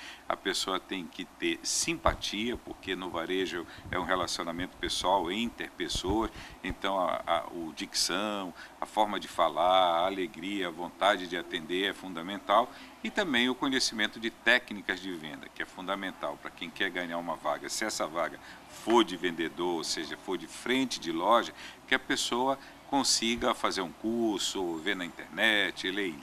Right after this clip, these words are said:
livros, procurar no jornal, técnicas de venda. Isso ajuda no desempenho e vai fazer com que no final dessa experiência, que é lá no mês de janeiro, o, o empresário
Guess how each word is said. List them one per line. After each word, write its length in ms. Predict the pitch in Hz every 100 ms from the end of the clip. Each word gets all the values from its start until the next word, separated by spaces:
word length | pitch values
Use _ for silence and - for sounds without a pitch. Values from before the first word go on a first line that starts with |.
| 76
livros, 360 | 110 113 90
procurar 440 | - 101 - 90 87
no 100 | 90
jornal, 540 | 101 82 82 90 104 - - - - -
técnicas 560 | 143 139 135 131 131 123
de 80 |
venda. 280 | 113 87 76
Isso 200 | 104 -
ajuda 480 | 113 85 107 127 87 - - -
no 120 | 101
desempenho 720 | 90 92 113 - - 143 65 -
e 200 | 104 120
vai 240 | 113 120 127
fazer 400 | - 127 113 101 -
com 80 |
que 200 | 117 -
no 140 | 92 104
final 600 | - 117 98 120 123 98
dessa 260 | 87 82
experiência, 760 | 80 - 85 76 87 110 98 - - - -
que 100 | -
é 60 | 87
lá 200 | 85 98
no 120 | 98
mês 200 | 92 87
de 120 | 80
janeiro, 560 | 76 80 73 107 110 92 - - - -
o, 160 | 110 117 113 107
o 140 | 107
empresário 760 | 107 - 113 90 110 113 120